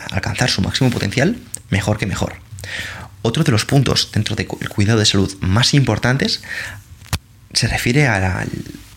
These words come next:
bañarse todos los días. Y es algo que, si lo enlazamos con la práctica de la incomodidad, esas duchas de agua fría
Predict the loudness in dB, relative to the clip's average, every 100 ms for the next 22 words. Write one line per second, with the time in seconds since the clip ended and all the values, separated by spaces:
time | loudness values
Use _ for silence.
0 | -6 0 2 2 0 2 0 0 0 2
1 | 2 2 2 2 0 -8 -10 -10 -8 -8
2 | -12 -16 -20 -20 -20 -20 -4 2 2 4
3 | 4 4 2 -2 -4 -6 -10 -20 -20 -20
4 | -20 -20 -18 -4 0 2 2 2 2 0
5 | 2 4 4 0 -2 0 2 2 2 2
6 | 2 0 0 0 0 0 0 0 2 4
7 | 4 4 0 -6 -18 -14 -8 -6 -8 -10
8 | -14 -16 -20 -20 -18 -16 -16 -16 -16 -16
9 | -10 -4 2 4 4 2 0 -2 2 4
10 | 4 2 2 2 2 2 2 2